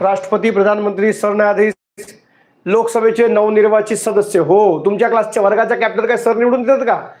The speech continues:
की मुख्याध्यापक सांगतात, "आजपासून तुमच्या मुख्याध्यापक, अ, कॅप्टन हा, हा व्यक्ती झाला." असं नसते. तुम्ही तुमच्यामधून कॅप्टन निवडता, तसं हे लोकसभेचे सदस्य आपल्यामधून कॅप्टन निवडतात.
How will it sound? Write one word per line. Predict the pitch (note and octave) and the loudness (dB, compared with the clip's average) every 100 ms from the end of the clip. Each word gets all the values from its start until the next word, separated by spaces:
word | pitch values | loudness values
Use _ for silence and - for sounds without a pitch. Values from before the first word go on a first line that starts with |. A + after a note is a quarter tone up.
| _ | _
की | A#3 | -6
मुख्याध्यापक | A3+ A3+ B3 A#3+ A#3+ | -6 -4 -2 -2 -2
सांगतात, | A#3+ A3+ A#3 | -2 0 0
"आजपासून | G#3+ G#3+ G#3+ A3+ G#3 | 0 0 -2 -2 -2
तुमच्या | G#3+ A#3 | -2 -2
मुख्याध्यापक, | G#3+ - A3 G#3 A3 | -2 -4 -2 0 2
अ, | F#3+ F3 D3 - - - - - | 2 0 -2 -12 -20 -20 -20 -8
कॅप्टन | G#3 F3 C4+ | -6 -2 -2
हा, | G#3 G3 | 0 0
हा | G#3 | 2
व्यक्ती | G#3+ G#3 G#3+ | 2 0 0
झाला." | G3 G#3+ F3 - - _ _ _ _ _ _ | 0 2 0 -2 -12 _ _ _ _ _ _
असं | E3 G#3 G3 | -8 -2 -2
नसते. | F#3+ - A3 D#3+ - - - | -2 -2 -2 -2 -6 -12 -4
तुम्ही | F#3+ G#3+ A3 | -2 0 0
तुमच्यामधून | G3 G#3+ G#3+ G#3+ A3+ | 0 0 0 0 0
कॅप्टन | A3 G3+ A3 | -2 -2 -2
निवडता, | G#3+ A3 G#3+ G#3 E3+ - - - - F#3+ | 2 2 2 2 0 -4 -14 -20 -8 -4
तसं | F#3 | 0
हे | G#3+ A3 | 2 2
लोकसभेचे | G#3 - A3 A3 | 0 0 0 0
सदस्य | F#3+ G3+ A3 A#3 | 0 0 0 0
आपल्यामधून | F#3 G3+ A3 A3 B3+ | 0 0 0 2 0
कॅप्टन | A3+ - A3+ A3+ | -2 -2 -4 0
निवडतात. | A3 A3 A3 F#3 | 2 2 2 0